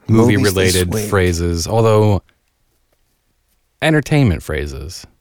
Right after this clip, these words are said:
Speaker 2: 'cause I think mine, mine, one of mine is a more of a television reference than a movie reference. But still, broad
Speaker 1: Yeah.
Speaker 2: umbrella movies.
Speaker 1: And, and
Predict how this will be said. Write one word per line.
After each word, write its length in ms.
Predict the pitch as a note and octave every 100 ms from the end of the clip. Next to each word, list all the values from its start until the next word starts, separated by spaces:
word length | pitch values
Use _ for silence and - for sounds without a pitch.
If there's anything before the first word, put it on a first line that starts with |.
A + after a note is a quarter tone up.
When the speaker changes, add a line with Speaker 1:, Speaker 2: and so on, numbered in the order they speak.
| _
Speaker 2:
'cause 160 | F#2+
I 80 | F#2
think 200 | F#2 F2+
mine, 380 | F2+ F2 E2+ E2+
mine, 360 | F2 F2 D#2+ G2+
one 140 | A#2+
of 100 | G2
mine 280 | F#2 E2+ E2
is 120 | D#2
a 220 | D#2 D2+
more 180 | D#2+ F2+
of 80 | D#2+
a 40 |
television 720 | D#2+ F#2 D#2+ D2+ D2+ C#2+ F2 - _ _ _ -
reference 540 | E2+ D#2 - D2 -
than 140 | E2 D#2
a 60 |
movie 280 | D#2 E2+ D2+
reference. 540 | - C#2 - - - - _ _ _ _
But 180 | F3+ G2
still, 440 | - D#2+ C2+ - _ _ _ _ _ _ -
broad 180 | B2+
Speaker 1:
Yeah. 120 | B2+ A2
Speaker 2:
umbrella 340 | - - E2+
movies. 520 | D#2 C#2+ - - - - _ _ _ _ _ _ _ - - - - - - _
Speaker 1:
And, 300 | D3 C#3+ C#3 - _ _ _ _
and 320 | C3 B2+ A#2+